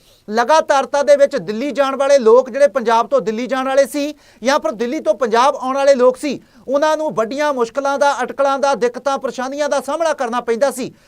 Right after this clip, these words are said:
ਪਰ ਹੁਣ ਇਸ ਵਕਤ ਦੀਆਂ ਇਹ ਵੱਡੀਆਂ ਜਾਣਕਾਰੀਆਂ ਜਿਹੜੀਆਂ ਨਿਕਲ ਕੇ ਸਾਹਮਣੇ ਆ ਰਹੀਆਂ ਨੇ, ਇਸ ਸਥਿਤੀਆਂ ਦੇ ਵਿੱਚ ਲਗਾਤਾਰਤਾ ਦੇ ਵਿੱਚ ਬਹੁਤ ਸਾਰੇ ਸਵਾਲ ਜਿਹੜੇ ਨੇ, ਉਹਨਾਂ ਦੇ ਜਵਾਬ ਵੀ ਮਿਲਦੇ ਦਿਖਾਈ ਦੇ ਰਹੇ ਨੇ ਕਿ ਇੱਕ ਤਰੀਕੇ ਦੇ ਨਾਲ ਕਿਸਾਨਾਂ ਦੇ ਵੱਲੋਂ ਚੁੱਪ ਚਪੀਤੇ ਇਸ ਵੱਡੇ ਫੈਸਲੇ ਨੂੰ ਮੰਨ ਲਿਆ ਗਿਆ ਹੈ।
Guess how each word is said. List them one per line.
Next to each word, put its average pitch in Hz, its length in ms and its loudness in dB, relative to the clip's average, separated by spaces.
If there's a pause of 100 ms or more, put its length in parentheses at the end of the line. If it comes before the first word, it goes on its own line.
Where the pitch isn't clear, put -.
(140)
ਪਰ 285 160 4
ਹੁਣ 277 200 2
ਇਸ 277 400 4
ਵਕਤ 277 220 -4
ਦੀਆਂ 285 200 -2
ਇਹ 247 180 -2
ਵੱਡੀਆਂ 302 300 0
ਜਾਣਕਾਰੀਆਂ 254 520 -2
ਜਿਹੜੀਆਂ 262 340 -2 (320)
ਨਿਕਲ 247 260 0
ਕੇ 302 160 -2
ਸਾਹਮਣੇ 277 340 -2
ਆ 240 80 2
ਰਹੀਆਂ 247 180 -2
ਨੇ, 302 100 2
ਇਸ 269 260 0
ਸਥਿਤੀਆਂ 277 320 -6
ਦੇ 277 120 4
ਵਿੱਚ 262 320 4 (360)
ਲਗਾਤਾਰਤਾ 285 640 2
ਦੇ 285 100 2
ਵਿੱਚ 285 180 0
ਬਹੁਤ 277 340 0
ਸਾਰੇ 285 240 -2
ਸਵਾਲ 247 300 -2
ਜਿਹੜੇ 269 140 -6
ਨੇ, 294 120 -6
ਉਹਨਾਂ 285 320 -6
ਦੇ 285 140 -2
ਜਵਾਬ 220 380 0
ਵੀ 277 120 -6
ਮਿਲਦੇ 254 300 -2
ਦਿਖਾਈ 254 340 -4
ਦੇ 220 120 2
ਰਹੇ 277 120 6
ਨੇ 254 140 -4 (380)
ਕਿ 277 60 -2
ਇੱਕ 277 360 4
ਤਰੀਕੇ 277 360 -2
ਦੇ 285 100 4
ਨਾਲ 269 220 0
ਕਿਸਾਨਾਂ 254 480 -6
ਦੇ 269 120 2
ਵੱਲੋਂ 277 200 2
ਚੁੱਪ 262 300 -2
ਚਪੀਤੇ 277 440 -2
ਇਸ 240 340 0
ਵੱਡੇ 226 320 2
ਫੈਸਲੇ 254 400 -4
ਨੂੰ 285 120 -4
ਮੰਨ 269 200 -2
ਲਿਆ 208 140 2
ਗਿਆ 233 180 2
ਹੈ। - 100 -6